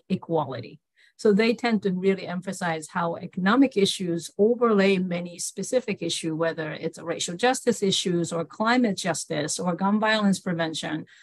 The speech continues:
Those issues they care about are often intersected with economic inequality and racial injustice. So the way that people think about issues these days, we have to di-, uh, we had to change the way we ask about issues of young people,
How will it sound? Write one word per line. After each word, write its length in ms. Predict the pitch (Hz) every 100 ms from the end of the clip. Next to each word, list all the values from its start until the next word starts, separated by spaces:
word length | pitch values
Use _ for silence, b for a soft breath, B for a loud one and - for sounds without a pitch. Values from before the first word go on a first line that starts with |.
| b b
Those 260 | 240 247 233
issues 420 | 247 240 220 196
they 160 | 196 170
care 240 | - 240
about 300 | 208 170 165
are 140 | 160
often 480 | - 170 - - 170
intersected 680 | 165 165 160 - 180 - 165
with 360 | 180 170 160 156 -
economic 580 | 165 - 175 190 185 _ -
inequality 840 | 175 165 - 156 151 147 147 151
and 240 | 175 165 165
racial 320 | 175 175 170
injustice. 640 | 156 143 131 - - - - b b
So 240 | - 226 214
the 140 | 196
way 320 | 190 214 247
that 180 | 294 247
people 380 | - 233 - 190
think 260 | 170 196 196
about 300 | 175 151 -
issues 440 | 208 220 220 185
these 260 | - 160 143
days, 400 | - 151 160 -
we 100 | 214
have 200 | 214 277
to 140 | - - - _ _ -
di-, 140 | 226 -
uh, 220 | 180 160 165
we 100 | 208
had 180 | 254 240
to 60 |
change 460 | 185 - 175 220 -
the 120 | 180
way 140 | 165
we 180 | 151 160 -
ask 320 | 170 208 -
about 220 | 143 113
issues 360 | 143 160 - -
of 140 | 139
young 200 | 139 139
people, 380 | - 185 254 381